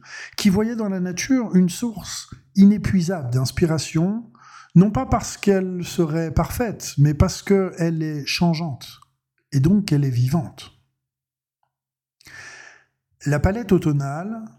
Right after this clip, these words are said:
c'est aussi un rappel de l'impermanence des choses. Ces couleurs flamboyantes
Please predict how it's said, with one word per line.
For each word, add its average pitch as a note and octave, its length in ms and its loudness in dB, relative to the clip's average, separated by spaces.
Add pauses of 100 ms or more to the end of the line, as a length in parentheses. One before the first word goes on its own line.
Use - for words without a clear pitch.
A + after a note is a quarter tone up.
(180)
c'est - 240 0
aussi E3+ 280 -2
un F#3 120 -4
rappel C3 600 -4 (420)
de C3 80 0
l'impermanence E3 640 2
des C3 120 -2
choses. G2 440 -14 (520)
Ces - 160 -8
couleurs C3+ 320 0
flamboyantes C#3+ 720 -2